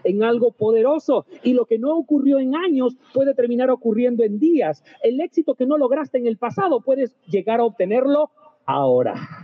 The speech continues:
El fracaso aparente de Sansón no fue un fracaso, fue parte del éxito, porque no había forma de que ese corazón se quebrara,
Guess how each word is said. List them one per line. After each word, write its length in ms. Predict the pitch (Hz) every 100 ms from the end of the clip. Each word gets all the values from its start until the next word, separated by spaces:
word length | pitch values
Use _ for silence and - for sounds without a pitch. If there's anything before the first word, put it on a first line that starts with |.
| - - _ _
El 220 | 147 143
fracaso 880 | - 151 143 - 294 - - 135 151
aparente 920 | - 131 - 160 285 226 123 101 98 -
de 160 | 220
Sansón 540 | 254 160 131 165 104 113 _ _ _ _ _ _ _ _ _ _ _ _ _
no 280 | 117 151 202
fue 120 | -
un 140 | 208 196
fracaso, 560 | 175 156 175 135 -
fue 140 | - 160
parte 600 | - 196 220 214 247 262 - _ _ _ _ _
del 240 | 127 139
éxito, 580 | 147 139 - 107 - 101 _ _ _ _ _
porque 240 | - 156 170
no 100 | 190
había 320 | 208 233 233
forma 460 | - 254 240 196 156
de 120 | 156
que 100 | 208
ese 180 | 185 208
corazón 420 | 185 160 214 202
se 120 | 185
quebrara, 680 | - 170 226 220 131 127